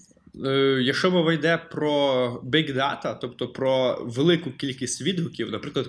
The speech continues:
готель, в якому там сім тисяч відгуків, так, то, е, це вже навіть є не те, що там середня по відгуках, це, як певна, статистика вже.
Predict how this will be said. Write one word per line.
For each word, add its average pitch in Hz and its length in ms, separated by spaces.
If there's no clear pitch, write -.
готель, 147 300
в - 20
якому 113 300
там 98 240
сім 139 300
тисяч - 360
відгуків, 90 460
так, - 340
то, 131 460
е, 120 120
це 151 160
вже 151 260
навіть 147 300
є 147 100
не 139 100
те, 202 140
що - 140
там 127 400
середня 131 500
по 127 140
відгуках, 120 240
це, 131 80
як 127 100
певна, 143 180
статистика - 580
вже. 90 240